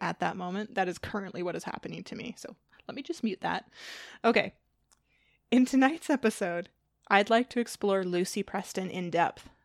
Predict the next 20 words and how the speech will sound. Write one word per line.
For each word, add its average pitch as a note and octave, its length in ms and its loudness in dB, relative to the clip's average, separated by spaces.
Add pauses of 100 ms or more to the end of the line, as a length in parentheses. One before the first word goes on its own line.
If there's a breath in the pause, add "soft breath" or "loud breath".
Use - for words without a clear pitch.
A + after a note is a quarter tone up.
(100)
the G3 100 -2
history A3 340 0
professor F#3+ 540 -4
and G3 220 -4
head G#3 180 0
of G3+ 140 -4
the F#3 100 -2
lifeboat - 500 -2
team. E3+ 300 -6 (560 soft breath)
Did G3+ 120 2
I C#4+ 80 4
mention F#4+ 500 -2
the - 80 2
Shadow A3+ 340 2
Group A3+ 300 -2
stole G3+ 340 0
the G3 100 -2
main G3 360 0
time G3 480 -2
machine, A3 580 -2